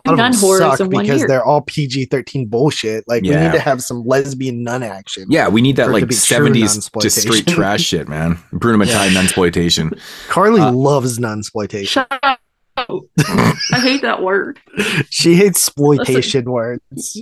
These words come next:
Speaker 2: you
Speaker 1: I'm like,
Speaker 2: can't
Speaker 1: "Carly, did you see that new exploitation movie?" She's like,
Speaker 2: He's
Speaker 1: "Shut up."
Speaker 2: exploitation at the end of everything. It's so stupid. J P
Speaker 3: Yeah.
Speaker 2: exploitation.
Speaker 3: Um, so we get another one
Speaker 1: Mm.
Speaker 3: here. It says, "Cuckoo."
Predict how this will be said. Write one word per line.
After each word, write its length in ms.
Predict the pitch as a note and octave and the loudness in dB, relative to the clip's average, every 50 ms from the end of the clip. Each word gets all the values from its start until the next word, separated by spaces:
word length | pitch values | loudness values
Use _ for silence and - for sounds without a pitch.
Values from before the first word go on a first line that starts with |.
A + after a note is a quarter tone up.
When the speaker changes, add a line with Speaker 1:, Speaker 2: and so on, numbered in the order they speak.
| - - | -10 -4
Speaker 2:
you 80 | A#3 C4 | -2 0
Speaker 1:
I'm 80 | E3 | 2
like, 160 | D#3+ F3 D#3+ - | 2 2 2 4
Speaker 2:
can't 160 | - D#4+ - | 4 4 4
Speaker 1:
"Carly, 160 | A3 G3 F3+ | 6 6 4
did 80 | E3 D3+ | 4 4
you 60 | F3 | 2
see 140 | - - G#3 | 2 4 4
that 140 | G3 E3+ | 4 4
new 240 | F3 E3+ F3 G3+ E3+ - | 2 2 0 0 0 2
exploitation 840 | F3+ F3 D#3 - - - E3+ F3 E3 D3 D3 D3+ D#3+ D#3 - - E3+ | 0 -2 -2 -4 -6 -2 -2 0 0 0 -2 -2 -4 -4 -4 -4 -2
movie?" 360 | F3 F#3 F#3+ F#3+ G#3 G3 F3+ - - - - - | 0 0 2 2 2 0 -2 -4 -12 -20 -14 -8
She's 100 | - E3+ | -4 0
like, 80 | G#3+ | 2
Speaker 2:
He's 120 | B3+ D4+ - | 2 2 2
Speaker 1:
"Shut 260 | - A#3+ C4 D4+ B3 | 2 2 2 4 4
up." 120 | A3 A3 - | 4 4 2
Speaker 2:
exploitation 720 | - A#3 B3 C4 B3+ B3+ - C4 A#3 A#3+ A#3+ A#3+ - G#3+ F#3+ | 2 2 2 2 2 0 -2 -2 0 0 0 -2 -2 -2 -2
at 100 | F#3 F#3+ | -2 -2
the 80 | F3+ | -2
end 160 | F#3 F#3+ F#3+ | -2 0 0
of 60 | G3 F#3+ | 0 -2
everything. 560 | G3+ G3 F#3 F3+ F#3 F#3 F#3 - D3 D#3+ F3+ | -2 -2 -2 -2 -2 -2 -2 -2 -2 -2 -2
It's 120 | G#3+ - - | -4 -4 -4
so 80 | A3+ | -4
stupid. 640 | A3 - - - - - - - - - - - - - _ _ _ _ _ - - - - - - - - - - - - - - - - - | -4 -4 -6 -6 -4 -4 -4 -4 -6 -8 -8 -8 -10 -14 _ _ _ _ _ -20 -18 -16 -14 -12 -12 -12 -12 -12 -14 -18 -20 -20 -20 -20 -16 -2
J 140 | - - G#2+ | 0 0 2
P 160 | - A2+ A#2 | 2 2 2
Speaker 3:
Yeah. 240 | A2+ A2+ A2 G#2+ G#2+ | 2 2 2 2 2
Speaker 2:
exploitation. 720 | G#2 G2+ G2 F#2+ - - G2 G2 - - - - G#2 G2 - _ _ _ _ - | 2 0 -2 -2 -4 -6 -8 -8 -10 -14 -18 -18 -18 -18 -20 _ _ _ _ -4
Speaker 3:
Um, 720 | A2+ A2+ A#2 A#2 A2+ A#2 A#2+ A#2 A#2 A#2 A#2 A#2 A2+ G#2 - - - - | -2 0 0 0 0 0 0 0 0 0 0 -2 -2 -4 -6 -10 -14 -10
so 160 | - - - C#3 | -6 -2 0 0
we 20 | |
get 60 | C3+ | 2
another 240 | C#3+ C3+ A#2+ A#2 A#2+ | 2 4 4 4 4
one 100 | A#2 A#2 | 4 2
Speaker 1:
Mm. 40 | A2 | 2
Speaker 3:
here. 260 | - A#2+ A#2 A2 A2 | 2 2 4 4 4
It 60 | G#2+ G#2 | 4 4
says, 260 | - A2+ F#2+ F2+ - - _ _ _ _ _ _ _ _ - | 2 2 2 0 -2 -4 _ _ _ _ _ _ _ _ -4
"Cuckoo." 460 | - - G#3 F#3 - B2 F2+ D2+ C#2 | -2 0 0 2 2 0 0 0 -2